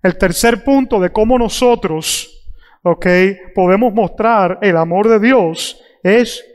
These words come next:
compartiendo nuestra historia. Comparte tu historia.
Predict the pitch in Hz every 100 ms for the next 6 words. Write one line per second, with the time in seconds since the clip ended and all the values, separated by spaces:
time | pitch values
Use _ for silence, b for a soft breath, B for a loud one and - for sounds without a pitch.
0 | _ _ - - - - 196 175 170 -
1 | 185 170 - - 208 226 233 226 233 226
2 | 226 _ _ _ _ - 160 151 - 156
3 | - 151 135 117 - - - - _ _
4 | _ _ _ _ _ - - - - -
5 | - - b - 175 156 175 185 233 214
6 | 214 - 247 247 143 -